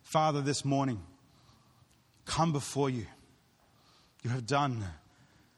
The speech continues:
a work in so many people here, and you continue to,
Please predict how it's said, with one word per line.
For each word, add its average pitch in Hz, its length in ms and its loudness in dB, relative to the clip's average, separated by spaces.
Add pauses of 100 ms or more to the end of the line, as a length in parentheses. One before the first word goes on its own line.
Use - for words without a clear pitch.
a 127 80 0
work 151 520 0
in 151 160 -6
so 151 340 0
many 165 180 2
people 139 280 -2
here, 147 200 2
and 143 80 0
you 131 80 0
continue 143 420 -2
to, 143 280 -2